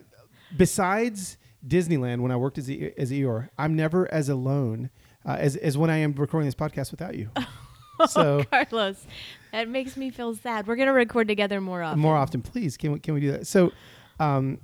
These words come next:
Speaker 1: Cristina, ¿cómo estás? How are we today?
Speaker 2: Muy bien.
Speaker 1: Muy bien.
Speaker 2: This
Speaker 1: Muy
Speaker 2: is
Speaker 1: bien.
Speaker 2: great.
Speaker 1: This,
Speaker 2: This
Speaker 1: this,
Speaker 2: is
Speaker 1: this is good. We're, we're gonna, um, we're gonna jump into some, um, I mean, pretty rich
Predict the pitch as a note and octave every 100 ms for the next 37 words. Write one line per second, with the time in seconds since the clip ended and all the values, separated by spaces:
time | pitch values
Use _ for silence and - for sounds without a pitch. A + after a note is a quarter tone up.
0 | - E3+ - G3+ G#2+ - _ _ _ -
1 | _ F#3+ G#3 - F#3+ F#3+ F#3+ G3 A3 D#3
2 | G#2+ - - _ - G#3 D4 C#4+ A#3 E3
3 | C#3+ D3+ F#3 G3 A#3 C3+ G#2+ - _ -
4 | F#3 G3+ F#3+ G3+ A3 G3+ - F#3+ C4+ B3
5 | G#3 - - F#3 G3 G#3 G#3+ A2+ D3+ F3+
6 | F3 F#3+ F3 D#3 C3+ B2 - - - _
7 | F3 E3+ E3+ F#3+ G#3 - G3 - F3+ D3+
8 | C#3+ - - - - C#3+ C#3+ C#3+ - -
9 | _ _ _ - D#3 D3 - A#3 D#4+ E4+
10 | - D#3 - D#3 A#3 - - -